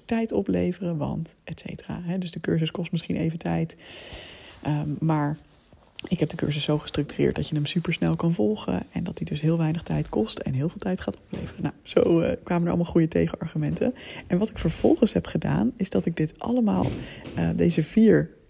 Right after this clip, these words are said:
eh, bezwaren met tegenargumenten heb opgenomen hier op mijn, eh,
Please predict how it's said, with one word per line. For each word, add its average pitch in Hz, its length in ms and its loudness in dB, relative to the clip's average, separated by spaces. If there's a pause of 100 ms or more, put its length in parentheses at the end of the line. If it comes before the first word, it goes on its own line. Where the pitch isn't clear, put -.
eh, 156 180 0
bezwaren 156 600 2
met 180 160 2
tegenargumenten 202 920 0 (380)
heb 160 200 0
opgenomen 156 840 0 (280)
hier - 360 2
op - 200 -2
mijn, 139 280 2
eh, 143 140 0